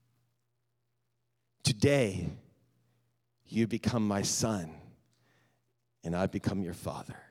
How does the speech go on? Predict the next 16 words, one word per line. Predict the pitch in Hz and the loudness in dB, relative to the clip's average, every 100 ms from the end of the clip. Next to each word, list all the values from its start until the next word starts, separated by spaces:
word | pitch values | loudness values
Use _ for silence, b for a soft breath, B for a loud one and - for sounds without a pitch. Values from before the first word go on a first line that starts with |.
| _ _ _ _ _ _ _ _ _ _ - | _ _ _ _ _ _ _ _ _ _ -6
Ask | 110 - - 104 | 0 2 2 0
of | 90 | -8
me, | 107 92 80 - _ _ _ _ | -8 -10 -14 -20 _ _ _ _
and | 98 92 | -2 -2
I'll | 87 | -2
give | 90 | -4
you | 85 | -6
the | 85 | -8
nations | 80 78 - - - | -12 -12 -10 -12 -12
as | - - | -12 -12
your | 62 | -14
inheritance." | - - - - - - - b b b b b b b _ _ _ _ _ _ _ _ _ _ _ _ _ _ | -18 -18 -18 -18 -16 -18 -18 b b b b b b b _ _ _ _ _ _ _ _ _ _ _ _ _ _
Living | 107 120 143 | 0 4 4
as | 151 | 4
a | 165 | 2
son, | - 147 131 143 139 131 | 4 4 2 -2 -8 -14